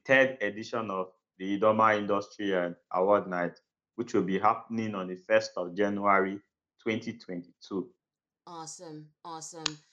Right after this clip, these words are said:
Speaker 2: And it sounds like it is very meaningful. I'm sure you inspire, uh, lots of people. Okay.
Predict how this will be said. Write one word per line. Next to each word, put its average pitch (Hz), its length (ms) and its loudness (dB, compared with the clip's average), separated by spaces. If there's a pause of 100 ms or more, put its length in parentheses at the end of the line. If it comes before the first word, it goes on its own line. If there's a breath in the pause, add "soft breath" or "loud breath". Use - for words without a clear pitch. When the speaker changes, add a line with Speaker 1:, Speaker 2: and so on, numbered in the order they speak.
(140)
Speaker 2:
And 165 80 -14
it 180 120 -12
sounds 220 340 -8
like 202 200 -12
it 190 100 -16
is 196 200 -14
very 185 240 -10
meaningful. 190 840 -14
I'm 180 120 -16
sure 196 260 -14
you 185 200 -16
inspire, 170 760 -10 (520)
uh, 160 200 -14
lots 165 300 -14
of 151 140 -20
people. 170 520 -18 (500 soft breath)
Okay. 156 420 -14